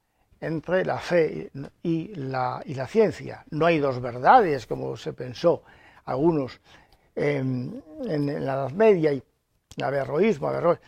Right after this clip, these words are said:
la, la doble, la doble verdad. No, no, no hay más que una verdad. Por tanto, nunca se puede, nunca puede haber un descubrimiento, nunca puede haber,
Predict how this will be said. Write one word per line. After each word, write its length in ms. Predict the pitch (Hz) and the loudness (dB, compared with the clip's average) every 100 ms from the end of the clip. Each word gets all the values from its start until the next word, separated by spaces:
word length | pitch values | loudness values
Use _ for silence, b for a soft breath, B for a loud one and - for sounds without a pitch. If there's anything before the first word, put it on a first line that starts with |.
| b b | b b
la, 140 | 143 | -8
la 260 | 135 175 131 | -6 -6 -2
doble, 240 | 202 180 | 0 0
la 140 | 165 143 | 0 0
doble 260 | 180 180 | 2 2
verdad. 340 | 139 131 170 139 | 0 0 2 2
No, 180 | 143 113 | 0 -8
no, 140 | - | -6
no 100 | 165 | -2
hay 60 | 180 | 2
más 220 | 160 - | 2 0
que 100 | 185 | -2
una 160 | 147 117 | 0 -2
verdad. 440 | 110 147 190 131 B B | -2 4 4 4 B B
Por 120 | 165 | 2
tanto, 260 | 220 185 214 | 4 6 4
nunca 400 | 220 294 262 214 | 6 4 4 4
se 120 | 185 | 2
puede, 360 | - 196 180 170 | 2 4 4 2
nunca 380 | 214 220 202 | -2 2 2
puede 160 | 156 190 | 6 6
haber 140 | 180 | 6
un 120 | 185 175 | 2 -2
descubrimiento, 880 | 147 - 160 147 170 214 175 160 | -4 -6 -6 -4 0 2 2 0
nunca 280 | 156 190 180 | -2 0 -2
puede 240 | - 185 170 | 2 4 4
haber, 360 | 156 185 139 | 8 8 6